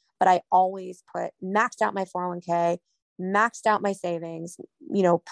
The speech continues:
played the stock market, bought rental homes, really good measured investments that now I know my husband is going to be perfectly fine.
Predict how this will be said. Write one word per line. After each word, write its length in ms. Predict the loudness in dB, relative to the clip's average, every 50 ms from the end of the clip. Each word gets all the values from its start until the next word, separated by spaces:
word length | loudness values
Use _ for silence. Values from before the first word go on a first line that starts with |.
| -2
played 300 | 2 4 6 6 4 2
the 80 | 0 -6
stock 300 | -4 0 2 2 2 2 0
market, 420 | -2 -2 -2 0 0 0 0 -2 -6 -12 -16
bought 400 | -14 -6 0 2 4 4 2 0
rental 320 | -2 -8 -8 -8 -10 -10 -8
homes, 440 | -6 -6 -6 -4 -6 -6 -8 -12 _ _ _ _ _ _ _ _ _ -14
really 480 | -12 -8 -2 2 4 4 6 4 2 -2
good 480 | -2 2 4 6 6 6 4 4 0 -4
measured 460 | -6 -2 -2 -2 -2 -2 -4 -4 -4
investments 640 | -4 -6 -4 -4 -4 -6 -6 -6 -8 -8 -8 -8 -6 -4
that 120 | -4 -2 0
now 500 | 2 2 4 4 6 6 6 4 4 0 _ _ _ _ _ _ _ 0
I 220 | 2 2 2 2 0
know 300 | -2 -4 -4 -4 -4 -6
my 180 | -8 -10 -10
husband 480 | -8 -10 -10 -10 -8 -10 -8 -8 -8 -8
is 120 | -10 -8 -4
going 200 | -4 -2 -2 -2
to 60 | -4
be 140 | -4 -6 -4
perfectly 460 | -2 -2 0 0 0 2 4 4 2
fine. 420 | 2 2 0 0 0 -2 -6 -10